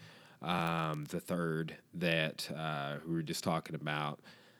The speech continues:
that come in after Adad Nerari the third. Shalmaneser the fourth is one of them. He's one of the sons, and we don't know a lot about his reign other than he inherited the Assyrian Empire. Probably it's his greatest height to any date that we've talked about previously.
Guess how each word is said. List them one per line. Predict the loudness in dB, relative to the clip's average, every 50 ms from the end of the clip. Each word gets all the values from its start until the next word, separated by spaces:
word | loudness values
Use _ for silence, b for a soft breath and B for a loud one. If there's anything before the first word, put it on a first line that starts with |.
| b b
that | -2 2 4 4 4 4 2 0
come | 0 2 2 4 6
in | 6 6 6 4 4 2
after | 2 2 4 4 4 2 2 0 2 2 2 0 0 -2 -2 -6 -10 -18 _ _ _ _ _ _ _ _ _ _ _ -8 -4
Adad | -2 0 0 0 0 0 0
Nerari | 0 0 2 2 2 2
the | 0 0
third. | 2 2 4 4 4 2 0
Shalmaneser | 2 4 6 6 8 8 8 8 8 8 6
the | 4
fourth | 4 4 6 8 10 10 10 10 8 6
is | 2 4 4
one | 4 4 6 8
of | 8 6 6 6
them. | 4 2 2
He's | 2 2 2 2 4 4
one | 4 4 4 4
of | 4
the | 4
sons, | 4 4 6 8 8 8 8 8 6 6 4 2
and | 0 2 2
we | 4 4
don't | 6 6 6
know | 8 10
a |
lot | 10 10 10 10
about | 10 10 10 10 10
his | 8 8 8
reign | 8 8 10 10 10 10 10
other | 10 10 8 8 8
than | 8 8 8 6 4 B B B B B B B
he | B 10 12 12
inherited | 12 10 10 8 10 12 12 12 10 10 8
the | 10 10 8
Assyrian | 8 8 8 8 8 8 8 8 8
Empire. | 6 6 6 6 8 8 8 6
Probably | 4 2 2 4 6 8 8 8 8 8 8 8
it's | 8 6 4
his | 2 2 0 0
greatest | 4 6 8 8 10 10 10 8 6 4
height | 2 2 4 4 4 4 2 0 -2 0
to | 0 0
any | 2 2 2 4 4 4 4 2
date | 2 2 2 4 2 2 2 0
that | 0 0
we've | 0 0
talked | 0 0 0 0 0 -2
about | -2 -2 0 0 -2 -4 -4
previously. | -4 -2 0 0 -2 -2 -6 -6 -4 -4 -4 -4 -6 -8 -10 -14